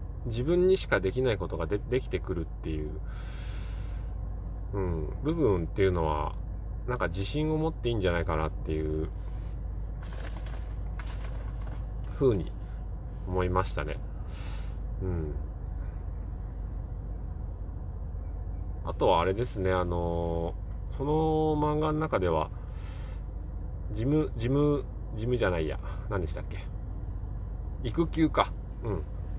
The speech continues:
育休三ヶ月取得をしてっていう話がありましたけど、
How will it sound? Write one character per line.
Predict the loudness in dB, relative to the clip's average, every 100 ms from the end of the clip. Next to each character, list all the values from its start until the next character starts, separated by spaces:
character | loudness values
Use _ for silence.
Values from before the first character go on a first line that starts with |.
| -4 -2
育 | -2 0 0
休 | 4 4 6 6 6 6 6 4 2
三 | 2 2
ヶ | 2
月 | 0 2 4
取 | 4 2
得 | 0 4 6
を | 6 4 0 -6 -2
し |
て | 2
っ | 2
て | 4 8
い | 8
う |
話 | 8 6 4 4
が |
あ | 4
り | 4
ま | 2
し | 0
た | 0
け | 2
ど、 | 2 2